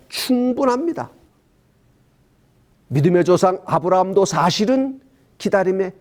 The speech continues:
실패한 경험이 있습니다. 하나님의 약속이 분명히 있었음에도, 그의 아내 사레를 통하여 무수한 자손이 태어나겠다는 언약이 있었음에도 불구하고 아브라함은 기다리지를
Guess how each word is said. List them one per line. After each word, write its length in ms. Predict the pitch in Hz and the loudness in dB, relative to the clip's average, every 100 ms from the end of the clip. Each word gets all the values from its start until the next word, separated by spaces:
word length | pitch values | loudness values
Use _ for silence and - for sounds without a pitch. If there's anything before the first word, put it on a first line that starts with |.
| _ | _
실패한 560 | - 175 - 135 123 - - | -6 -4 -2 -2 -2 -6 -6
경험이 340 | - 202 240 | -2 -2 -2
있습니다. 460 | 220 - - - - _ _ _ _ _ _ - | -6 -8 -16 -18 -20 _ _ _ _ _ _ -8
하나님의 420 | 139 147 170 175 | -2 0 2 4
약속이 380 | 175 - 185 196 | 2 2 2 2
분명히 840 | 165 180 190 190 202 202 196 - | 2 2 4 2 2 -2 -4 -2
있었음에도, 1000 | 294 - 247 - 170 147 151 147 147 - _ _ _ _ _ _ _ _ _ | 0 2 -2 0 0 2 4 2 -2 -18 _ _ _ _ _ _ _ _ _
그의 220 | 117 107 | -6 -2
아내 260 | 101 104 107 | -2 -4 -8
사레를 580 | - - 135 131 135 135 | -8 -6 -2 0 -2 -4
통하여 840 | 123 117 120 117 120 123 135 107 | -6 -2 -2 0 0 0 -2 -2
무수한 540 | 147 156 185 196 196 180 | -2 0 4 2 2 0
자손이 420 | 185 190 185 190 | 0 2 2 2
태어나겠다는 920 | - 185 160 147 143 143 135 147 147 - - | 0 0 0 0 0 0 -2 -2 -4 -10 -4
언약이 720 | 135 151 156 147 202 - _ | 0 2 2 0 -6 -8 _
있었음에도 640 | 262 254 277 - 143 127 | -4 0 0 0 -2 -2
불구하고 800 | 156 185 180 143 98 104 107 104 _ _ _ _ | -2 -6 -4 -4 -4 -6 -6 -8 _ _ _ _
아브라함은 640 | 107 110 110 117 175 233 | -8 -4 -2 -2 -2 -4
기다리지를 640 | - 120 107 101 131 294 | -6 -4 -4 -6 -4 -6